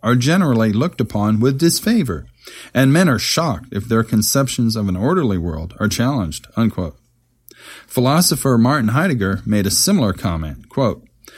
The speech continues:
"A science's level of development is determined by the extent to which it is capable of a crisis in its basic concepts," unquote.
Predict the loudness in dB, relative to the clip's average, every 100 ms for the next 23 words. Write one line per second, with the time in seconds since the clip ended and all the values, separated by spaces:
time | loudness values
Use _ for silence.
0 | -20 -6 0 2 2 4 4 4 2 0
1 | 2 2 2 2 2 2 0 2 2 2
2 | -2 -4 -2 -2 0 0 2 2 4 2
3 | 2 2 0 -2 -2 -2 -2 -2 -2 0
4 | 0 0 -4 -2 0 0 -2 -2 -2 -4
5 | -4 -6 -2 -2 -2 -2 -2 0 0 -4
6 | -6 -8 -10 -20 -10 0 0 0 0 0
7 | 0 -2 -2 0 0 -4 -6 -10 -12 _
8 | -2 0 -2 -6